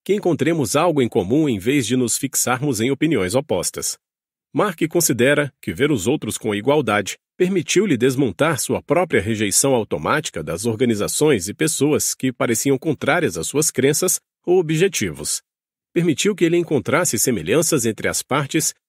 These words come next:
e se abrisse a colaborações construtivas. Ao aceitar uma parceria com uma das maiores corporações da indústria química,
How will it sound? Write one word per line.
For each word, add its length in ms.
e 80
se 180
abrisse 440
a 60
colaborações 680
construtivas. 880
Ao 160
aceitar 440
uma 200
parceria 560
com 160
uma 160
das 180
maiores 420
corporações 720
da 120
indústria 420
química, 500